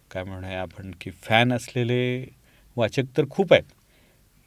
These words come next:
पण ज्यांनी नेमाडे वाचलेले नाहीत त्यांनी जरूर त्या ऐकाव्यात आणि त्या समजून घ्याव्यात की कशा पद्धतीने या सगळ्या, अ, समाजरचनेमध्ये आपण जगतोय, धडपडतोय.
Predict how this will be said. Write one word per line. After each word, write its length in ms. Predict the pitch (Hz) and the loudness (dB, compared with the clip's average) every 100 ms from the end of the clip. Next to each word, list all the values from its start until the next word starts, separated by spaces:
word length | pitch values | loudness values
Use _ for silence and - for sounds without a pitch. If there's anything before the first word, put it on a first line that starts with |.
| _ | _
पण 220 | 127 135 | 0 2
ज्यांनी 380 | 127 110 120 143 | 2 2 2 0
नेमाडे 400 | 147 127 131 143 | 0 0 2 2
वाचलेले 500 | 139 104 - 127 131 | 2 0 -2 -2 -2
नाहीत 320 | 113 87 110 - _ - | -6 -8 -10 -10 _ -8
त्यांनी 280 | 101 113 117 | -4 -4 -4
जरूर 400 | 113 104 139 156 156 _ _ _ _ _ - | -4 0 0 0 -8 _ _ _ _ _ -6
त्या 360 | 113 113 107 | -2 0 0
ऐकाव्यात 800 | 104 104 - 120 127 135 143 - - | -4 -8 4 4 6 4 2 -8 -12
आणि 240 | 131 117 113 - | -8 -6 -6 -4
त्या 100 | 120 | -4
समजून 460 | - 104 101 127 | -2 -8 -4 -4
घ्याव्यात 480 | 127 110 104 107 107 110 | -4 -4 -6 -4 -6 -8
की 280 | - 110 113 - - | -12 -10 -10 -12 -8
कशा 200 | 127 139 | -2 0
पद्धतीने 880 | 131 123 117 120 117 120 143 147 _ _ _ _ _ | 0 -2 -2 -4 -4 -4 -6 -12 _ _ _ _ _
या 120 | 104 104 | -6 -4
सगळ्या, 540 | - 101 107 107 101 - _ - 101 | -6 -2 0 0 -2 -8 _ -16 -14
अ, 60 | |
समाजरचनेमध्ये 960 | 92 107 107 110 107 104 113 107 110 107 | -10 0 2 2 0 -2 -4 -4 -4 -4
आपण 280 | 107 113 107 | -6 -4 -4
जगतोय, 680 | 101 95 - - 117 117 | -4 -4 -8 -2 0 0
धडपडतोय. 760 | 110 90 90 107 - 110 107 | -2 -8 -6 -8 -6 -6 -6